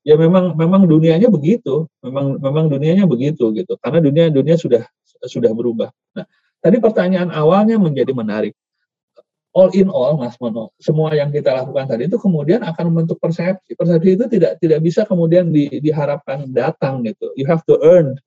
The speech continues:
<laughs> Itu kan bukan sesuatu yang kemudian hibah dari langit, gitu. Upaya-upaya yang tadi itu yang, yang, yang, yang terus kemudian kami perbaiki. Nah, upaya memperbaiki reputasi itu dengan konsep digital tadi itu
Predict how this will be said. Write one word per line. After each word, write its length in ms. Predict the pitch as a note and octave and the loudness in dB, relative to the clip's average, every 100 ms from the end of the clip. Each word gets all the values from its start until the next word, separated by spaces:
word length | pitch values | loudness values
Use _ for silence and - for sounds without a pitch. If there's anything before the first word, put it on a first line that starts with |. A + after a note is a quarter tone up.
| _ | _
<laughs> 880 | - - D#3+ _ - - _ - - | -20 -10 -10 _ -20 -20 _ -18 -2
Itu 380 | D#3+ F3+ F#3 D#3 | 2 4 4 4
kan 160 | A#2 C#3 | 2 0
bukan 240 | C#3 D3 | 0 2
sesuatu 480 | D#3+ D3 C#3 B2+ D3 | 2 4 4 4 2
yang 160 | C#3 C3+ | 2 2
kemudian 480 | C3+ C3 B2+ B2 B2 | 0 2 2 0 -4
hibah 320 | - C#3 B2+ B2+ | -2 2 0 2
dari 220 | B2 B2 | 0 0
langit, 400 | G#2+ D3+ D3 C#3+ - | -2 -2 -4 -6 -14
gitu. 240 | - - - | -14 -16 -12
Upaya-upaya 720 | C3+ B2 B2 - - A2+ A#2 | -4 0 0 0 -4 -2 -2
yang 80 | B2+ | -2
tadi 300 | A2 G#2+ G3 | -4 -2 -2
itu 240 | F#3+ C#3+ | 2 2
yang, 180 | A2+ G#2 - - | 2 -2 -4 -12
yang, 160 | - _ - | -12 _ -12
yang, 160 | - - _ | -12 -12 _
yang 200 | - A#2+ | -6 -6
terus 260 | A#2+ C#3 D#3 B2 | -2 0 0 -2
kemudian 320 | A2+ B2+ D3+ | -2 -2 -2
kami 240 | A#2+ A#2+ | -6 -8
perbaiki. 480 | A2+ A2 G#2 - C3 | -8 -6 -6 -6 -8
Nah, 80 | A#2 _ _ _ _ _ _ _ - | -10 _ _ _ _ _ _ _ -4
upaya 400 | D#3+ D#3 F#3 B3+ | -2 2 6 6
memperbaiki 880 | A3 G3 F3+ C#3+ C3+ C#3 D3+ B2+ - | 4 2 4 4 2 0 -4 -2 -2
reputasi 720 | B2+ C3+ - A2 - - G2+ | -4 -4 -6 -8 -8 -10 -10
itu 320 | - D3+ F#3 - _ | -6 -4 -4 -8 _
dengan 560 | C3+ C#3 D#3 D#3+ B2+ C3 - _ | -2 0 0 -2 -4 -10 -16 _
konsep 320 | C3 B2 B2 - | -6 0 0 0
digital 400 | B2 A#2+ A2+ A2+ | -4 -2 -4 -2
tadi 240 | A2 | -4
itu 80 | C3 | -2